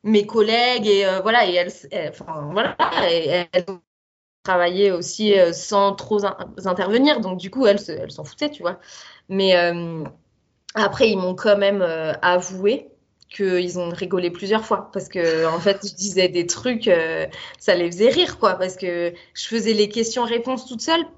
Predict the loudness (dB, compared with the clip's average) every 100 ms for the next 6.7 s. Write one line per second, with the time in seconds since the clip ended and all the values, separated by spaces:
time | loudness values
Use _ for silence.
0 | _ _ _ 0 0 0 -2 0 -2 0
1 | 0 2 0 0 2 4 2 2 2 2
2 | 4 0 -2 -4 -4 2 2 2 -4 -8
3 | -10 -6 -6 -6 -14 -10 -6 0 2 2
4 | 0 0 -2 -2 -4 -8 -8 -10 -12 -6
5 | -2 0 -2 -10 -20 _ _ _ _ _
6 | -20 -20 _ _ 0 2 2